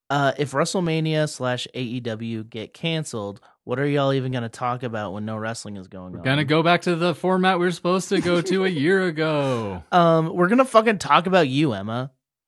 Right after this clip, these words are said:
Speaker 1: We're just gonna have Emma episodes where we just talk about you and how cool you are.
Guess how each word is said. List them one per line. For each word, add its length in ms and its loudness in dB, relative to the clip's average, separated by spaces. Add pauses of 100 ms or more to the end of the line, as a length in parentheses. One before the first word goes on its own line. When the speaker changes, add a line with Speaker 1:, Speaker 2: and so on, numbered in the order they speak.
(220)
Speaker 1:
We're 100 0
just 160 -2
gonna 240 2
have 380 2 (420)
Emma 340 0
episodes 760 -8
where 100 -6
we 140 -6
just 180 -8
talk 240 0
about 280 0
you 360 -4
and 100 -6
how 220 -4 (180)
cool 300 -2
you 240 -4
are. 380 -8